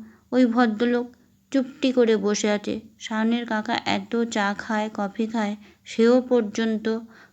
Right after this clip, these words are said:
কফি খেলো না। আর যেহেতু এখন দুপুর একটা, আর এই সময় কফি আর খাওয়া চলে না।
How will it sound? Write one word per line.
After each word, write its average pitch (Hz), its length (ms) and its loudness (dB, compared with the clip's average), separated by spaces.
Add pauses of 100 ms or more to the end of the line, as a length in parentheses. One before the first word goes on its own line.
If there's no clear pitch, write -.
কফি 190 340 0
খেলো 185 320 0
না। 185 220 -2 (340)
আর 226 140 -2
যেহেতু 214 460 0
এখন 247 380 0
দুপুর 220 360 0
একটা, 214 720 0 (460)
আর 220 160 0
এই 208 180 4
সময় 233 460 -2 (560)
কফি 208 400 2
আর 226 160 2
খাওয়া 180 360 -2
চলে 180 320 -4
না। 185 200 -6